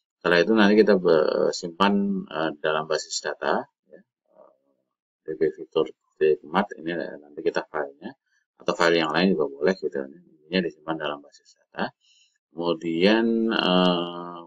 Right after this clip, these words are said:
metode perhitungan jarak yang dipakai kita adalah kita pakai equidistant distance. Ya, jadi kita nanti pakai yang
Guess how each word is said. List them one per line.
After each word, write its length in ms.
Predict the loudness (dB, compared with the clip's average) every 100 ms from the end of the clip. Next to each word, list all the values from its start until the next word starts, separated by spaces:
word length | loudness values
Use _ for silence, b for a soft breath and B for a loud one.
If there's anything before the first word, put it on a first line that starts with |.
| -14
metode 320 | -2 -2 2
perhitungan 400 | 2 2 -2 -6
jarak 300 | -2 -2 -4
yang 80 | -14
dipakai 320 | -6 -4 -4
kita 320 | -6 -6 -4
adalah 240 | -4 -10 -16 _
kita 160 | _ -20 -18
pakai 240 | -10 -6
equidistant 400 | -2 -2 -2 -6
distance. 300 | -8 -10 _ _ _ _ _ _
Ya, 80 | _ _
jadi 160 | _ -14 -6
kita 160 | -6 -6 -10
nanti 320 | -12 -8 -8
pakai 400 | -10 -6 -4 -4
yang 80 | -8